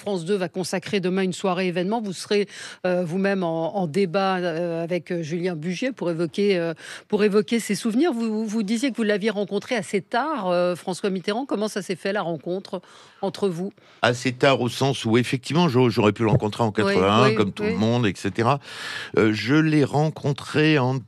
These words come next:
Speaker 2: j'ai, je l'ai rencontré véritablement, le premier échange, c'est un méga interview que j'avais, euh, organisé au
Speaker 1: Ouais.
Speaker 2: moment, euh, qui s'appelait, euh, Tonton et nous, c'est-à-dire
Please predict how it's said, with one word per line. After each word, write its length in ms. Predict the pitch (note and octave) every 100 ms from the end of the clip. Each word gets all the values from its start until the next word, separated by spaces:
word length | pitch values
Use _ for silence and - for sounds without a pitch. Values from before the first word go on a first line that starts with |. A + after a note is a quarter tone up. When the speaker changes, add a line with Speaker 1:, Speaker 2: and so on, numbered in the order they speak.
| _ F2+
Speaker 2:
j'ai, 300 | F#2 A2+ A2+
je 160 | A#2+
l'ai 140 | C3 C3
rencontré 500 | C#3 C3+ C3 - B2+
véritablement, 920 | A2+ D3 C#3+ A#2+ A#2 A2+ B2 B2 B2+
le 60 |
premier 380 | B2 A#2 A#2+ A2
échange, 640 | A2+ - B2+ C3 C3+ A#2 - - - -
c'est 440 | - - B2 - A2
un 200 | G#2+ G#2+
méga 880 | F#2+ F#2+ G2+ F#2+ F2 A2 B2+ C3
interview 560 | C3 A2+ A2+ A2 G#2 B2+ A#2
que 80 | A2
j'avais, 460 | G2+ G#2 G2 A2+
euh, 180 | G2+ F#2+ -
organisé 640 | F#2 A2 A2 G#2 G2+ B2+
au 40 |
Speaker 1:
Ouais. 60 | A#2
Speaker 2:
moment, 420 | G2+ G#2+ G#2+ F#2+
euh, 120 | F2 F2+ - - - -
qui 120 | G2
s'appelait, 500 | G#2 G#2 A2 A#2 A#2+
euh, 440 | G2 F#2+ F2+ F2 F2 - - - -
Tonton 340 | C3 B2 A#2+ A#2+
et 60 |
nous, 240 | A2 F#2 G2+
c'est-à-dire 340 | - G2+ F2+